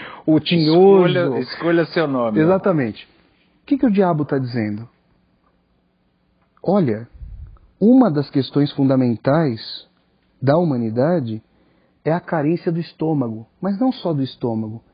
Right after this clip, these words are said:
Speaker 1: é a saciedade material. No começo aqui da nossa co-, em outro momento da nossa conversa, a gente tava falando dessa sensualidade,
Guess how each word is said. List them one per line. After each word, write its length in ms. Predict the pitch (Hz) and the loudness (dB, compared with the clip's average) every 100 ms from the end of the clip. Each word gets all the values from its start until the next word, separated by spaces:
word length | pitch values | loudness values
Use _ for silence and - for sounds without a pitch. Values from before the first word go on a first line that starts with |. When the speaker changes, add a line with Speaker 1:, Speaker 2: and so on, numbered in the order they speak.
| _ _ - | _ _ -20
Speaker 1:
é 60 | |
a 60 | 156 | -16
saciedade 640 | - 165 - 156 139 151 | -12 -12 -8 -6 -4 -4
material. 640 | 160 156 165 160 120 120 - _ _ _ - - - | -6 -4 -4 -2 -4 -6 -14 _ _ _ -20 -20 -4
No 100 | 170 170 | 0 4
começo 680 | 190 170 202 254 233 - | 4 6 6 6 2 -2
aqui 180 | 143 - | -2 0
da 140 | 127 | 0
nossa 240 | 120 120 - | 0 0 -4
co-, 220 | - - - | -10 -12 -6
em 120 | 135 | 2
outro 240 | 143 160 143 | 4 4 2
momento 320 | 131 135 131 | 2 2 2
da 80 | 120 | 0
nossa 200 | 117 143 | -2 -4
conversa, 400 | 131 123 151 190 | -4 -2 0 0
a 40 | |
gente 100 | 202 | 0
tava 160 | 233 254 | 0 0
falando 480 | 311 302 247 262 262 | 2 4 4 4 2
dessa 240 | 277 285 | 0 0
sensualidade, 1200 | - - 285 277 294 294 226 208 196 165 117 104 | -6 0 0 2 0 2 2 4 4 2 -2 -8